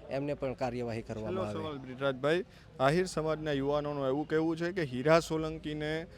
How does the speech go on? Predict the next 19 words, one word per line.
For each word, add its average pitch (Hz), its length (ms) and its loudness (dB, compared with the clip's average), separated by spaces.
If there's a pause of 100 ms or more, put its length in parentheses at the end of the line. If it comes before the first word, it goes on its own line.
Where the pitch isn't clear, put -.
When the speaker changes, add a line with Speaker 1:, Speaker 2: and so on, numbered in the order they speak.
(600)
Speaker 2:
માયાભાઈ 151 460 8
આહિર 147 320 2
અને 147 180 -2
જયરાજ 135 360 2
આહિર 143 300 0
જે 135 160 -2
છે 127 220 -4
તેમની 147 360 -4
સાથે 143 360 0
જૂની 156 320 4
અદાવત 143 420 4
છે, - 200 -8
તેમના 151 380 0
કારણે 147 300 0
આ 135 120 4
બધું 127 260 0
થઈ 123 220 0
રહ્યું 98 300 -8
છે. - 260 -18